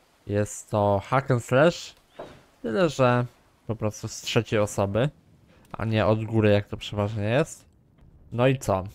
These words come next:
Gierka wystartowała, tak jakby wystartował sezon pierwszy.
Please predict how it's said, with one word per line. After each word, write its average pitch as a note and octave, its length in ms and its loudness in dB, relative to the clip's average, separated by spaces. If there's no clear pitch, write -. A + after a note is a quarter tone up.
Gierka C#3+ 380 4
wystartowała, A#2 880 4
tak G#2+ 200 -2
jakby G#2+ 440 4
wystartował A#2 600 4
sezon A2 380 0
pierwszy. G#2+ 680 0